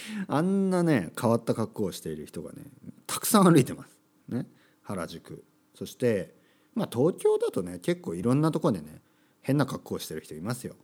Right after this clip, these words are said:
ね、僕は変なっていうのは、いい意味で言ってます。いい意味でね。うん、ユニークなっていう意味で。ね。あの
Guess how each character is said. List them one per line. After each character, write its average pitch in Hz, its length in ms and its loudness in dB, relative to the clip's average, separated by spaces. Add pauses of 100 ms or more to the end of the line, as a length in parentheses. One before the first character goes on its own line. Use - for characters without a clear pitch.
(340)
ね、 143 160 -4
僕 117 200 -2
は 175 80 4
変 180 260 2
な 175 120 2
っ 175 60 -10
て 135 80 0
い 110 80 4
う - 20 0
の 95 140 -4
は、 110 220 -6 (160)
い 208 160 4
い 151 40 6
意 120 40 6
味 95 60 0
で 85 120 -6
言 78 40 -10
っ - 40 -14
て - 100 -16
ま 73 140 -16
す。 - 140 -20 (220)
い 117 140 4
い - 40 0
意 - 20 -4
味 82 100 -8
で - 80 -18
ね。 131 220 -6 (540)
う 113 100 -4
ん、 104 220 -4
ユ 127 160 2
ニ 185 220 4
ー - 40 -12
ク 120 80 -4
な 147 120 0
っ - 40 -12
て - 200 -14
い 85 40 -10
う - 60 -10
意 80 40 -12
味 - 100 -16
で。 - 480 -14
ね。 185 100 -8 (580)
あ 110 200 -4
の 87 560 -8